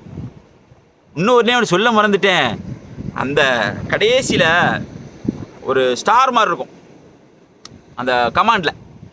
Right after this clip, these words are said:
அதை அப்படி ஹைக் பண்றதுன்னு சொல்றாங்க. அதை லைட்டா ஹைக் பண்ணி விடுங்க. நம்ம வீடியோ பார்க்குற நண்பர்கள், உங்களுக்கு பிடிச்ச வீடியோக்களுக்கு ஹைக் பண்ணி விடுங்க.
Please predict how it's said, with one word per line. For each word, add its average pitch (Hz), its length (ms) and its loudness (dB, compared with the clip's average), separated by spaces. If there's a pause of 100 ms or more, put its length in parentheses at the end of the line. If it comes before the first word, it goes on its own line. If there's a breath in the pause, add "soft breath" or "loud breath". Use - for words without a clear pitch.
(240 loud breath)
அதை 127 180 0
அப்படி 123 280 0
ஹைக் 226 320 0
பண்றதுன்னு 208 320 2
சொல்றாங்க. 131 240 0 (1000)
அதை 120 180 -2
லைட்டா 135 280 0
ஹைக் 175 360 2
பண்ணி 170 180 0
விடுங்க. 139 200 0
நம்ம 131 160 0
வீடியோ 147 280 2
பார்க்குற 160 220 2
நண்பர்கள், 165 360 0
உங்களுக்கு 160 320 0
பிடிச்ச 208 240 0
வீடியோக்களுக்கு 175 580 0
ஹைக் 170 240 -2
பண்ணி 160 200 -2
விடுங்க. 156 220 -2